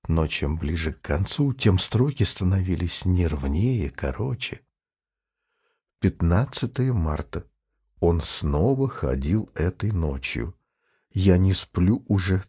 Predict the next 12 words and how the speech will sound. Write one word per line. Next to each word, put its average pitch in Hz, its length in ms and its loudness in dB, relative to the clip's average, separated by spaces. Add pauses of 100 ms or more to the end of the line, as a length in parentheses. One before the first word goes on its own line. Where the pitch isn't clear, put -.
третьи 104 480 0
сутки. - 760 -4 (500)
Свечи 101 680 2
жгу, 95 480 0 (280)
помогает, 92 920 0 (180)
но 78 300 2
не 104 160 2
до 104 160 0
конца. 101 680 -4 (640)
Надо 101 480 4
попросить 78 720 -2
батюшку 76 800 -4